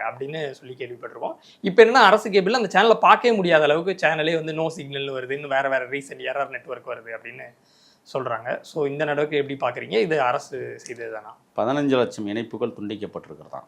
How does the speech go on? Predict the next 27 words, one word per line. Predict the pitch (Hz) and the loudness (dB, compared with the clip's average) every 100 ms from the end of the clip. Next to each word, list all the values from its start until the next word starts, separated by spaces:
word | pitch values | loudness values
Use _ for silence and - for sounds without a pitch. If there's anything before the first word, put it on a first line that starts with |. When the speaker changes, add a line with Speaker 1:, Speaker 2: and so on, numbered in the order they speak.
| _ | _
Speaker 2:
புதிய | 85 80 | -16 -14
தலைமுறை | - - - _ _ _ _ | -14 -18 -20 _ _ _ _
தமிழ்நாடு | - 95 95 82 | -12 -8 -6 -6
முழுக்க. | 76 76 - - - _ _ _ _ _ _ _ _ 104 | -8 -14 -16 -18 -20 _ _ _ _ _ _ _ _ -2
ஜீரோ | 135 151 | 6 6
ஜீரோ | 127 123 104 | 6 2 2
நாற்பத்தி | 107 110 98 | 0 0 -6
நாலு, | 87 92 92 - _ _ _ _ 95 | -6 -6 -8 -12 _ _ _ _ -12
அதுதான், | 92 113 104 85 76 - - | -2 2 2 0 -8 -16 -16
ஆ, | 82 65 87 | -12 -12 -10
ரிமோட்னுடைய | 101 98 - 87 80 | -6 -6 -6 -8 -8
அந்த | 80 | -10
புதிய | 76 107 110 - | -12 -6 -6 -6
தலைமுறை. | 73 71 65 - - | -12 -16 -20 -20 -10
Speaker 1:
ம், | 135 131 - | -8 -6 4
அரசு | 151 120 - | 4 4 0
Speaker 2:
முற்றிலுமா | |
Speaker 1:
கேபிள். | 135 123 120 120 - | 0 0 -4 -6 -6
Speaker 2:
கேபிள். | 104 - - | -6 -4 -4
Speaker 1:
ஓகே. | 131 - - _ _ | -4 -4 -18 _ _
Speaker 2:
அது | - 90 | -12 -8
முற்றிலுமாக | 104 139 127 107 - 95 78 73 | -6 -4 -2 -2 -2 -6 -6 -8
துண்டிக்கப்பட்டிருக்கிறது. | 90 87 87 78 - - - - 147 | -14 -16 -16 -14 -16 -18 -18 -12 -10
இதுல | 165 131 117 113 | -8 -6 -2 -2
வந்து | 107 117 120 92 87 | -2 -2 -4 -4 -8
இன்னொரு | 101 95 | -12 -12
செய்தி, | - 90 69 76 | -12 -12 -12 -18